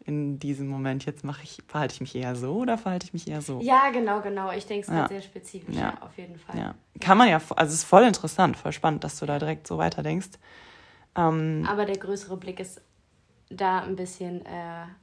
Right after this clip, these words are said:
Speaker 2: einfacher.
Speaker 1: Ja,
Speaker 2: Also,
Speaker 1: genau. Also
Speaker 2: ja.
Speaker 1: deswegen hattest du denn eben auf diese größeren Entscheidungen immer schon, ja,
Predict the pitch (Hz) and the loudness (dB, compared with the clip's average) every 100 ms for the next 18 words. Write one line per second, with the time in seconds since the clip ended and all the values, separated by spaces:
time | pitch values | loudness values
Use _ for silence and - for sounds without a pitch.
0 | - 180 185 165 160 165 - _ - 214 | -10 -8 -8 -10 -12 -18 -20 _ 4 10
1 | 214 226 214 196 170 - 175 190 180 185 | 12 10 10 10 10 8 8 8 8 6
2 | - 214 190 175 - - - - 208 202 | 6 6 6 4 -2 -14 -10 2 4 4
3 | - 214 202 190 190 180 - _ _ _ | 0 4 6 6 2 0 -6 _ _ _
4 | _ _ _ _ _ _ 208 190 175 175 | _ _ _ _ _ _ 4 6 8 4
5 | 185 165 160 180 202 214 202 196 190 - | 2 0 2 6 6 6 2 2 0 2
6 | 190 185 185 180 175 175 - _ _ 180 | 4 6 4 2 0 -2 -6 _ _ 2
7 | 175 170 165 165 - 165 165 170 165 160 | 6 6 6 4 0 2 4 4 2 -2
8 | - - - - _ _ _ _ _ _ | -10 -20 -20 -20 _ _ _ _ _ _
9 | - 165 127 | 2 6 6